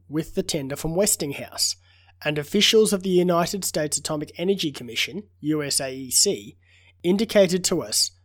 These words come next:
that they were now considering the possible use of American gaseous diffusion enrichment technology for offshore plants, as they put it, and that Australia could be considered as a possible site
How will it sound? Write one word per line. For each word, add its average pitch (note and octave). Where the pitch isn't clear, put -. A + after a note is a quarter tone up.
that D3+
they D#3+
were D#3+
now E3
considering D3+
the C#3+
possible G#3
use D3+
of D3
American E3+
gaseous D3+
diffusion E3+
enrichment D3+
technology B2
for C3+
offshore D3+
plants, -
as C#3+
they C3
put A#2+
it, -
and D3
that D3
Australia C#3
could F3+
be G#3
considered D#3
as D3+
a E3+
possible E3+
site G#3